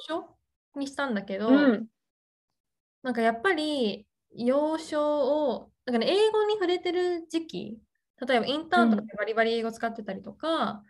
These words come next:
Speaker 2: うん。
Speaker 1: あと授業で英語使ってる時ってやっぱり英語や、楽なの。だけど、
Speaker 2: うんうん。
Speaker 1: ここ数ヶ月英語に触れてなくて、英語を読むのすら、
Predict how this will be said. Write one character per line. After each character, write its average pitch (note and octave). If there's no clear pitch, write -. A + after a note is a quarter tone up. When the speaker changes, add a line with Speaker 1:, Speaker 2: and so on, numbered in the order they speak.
Speaker 2:
う A3
ん。 -
Speaker 1:
あ -
と G#3
授 B3
業 C4+
で A3
英 A3+
語 A3+
使 A#3+
っ A#3+
て -
る B3
時 -
っ G#3
て -
や G#3
っ G#3
ぱ F#4
り A#3
英 B3
語 A#3
や、 G#3+
楽 A3
な F3+
の。 G3+
だ C4
け A#3+
ど、 A#3
Speaker 2:
う A3
ん A3
う -
ん。 -
Speaker 1:
こ G3+
こ G3
数 E4+
ヶ F4+
月 D4
英 A#3+
語 B3
に B3+
触 B3
れ B3
て B3+
な B3+
く B3+
て、 G3
英 C4
語 B3+
を A#3+
読 C#4
む C#4
の G3+
す -
ら、 F#3+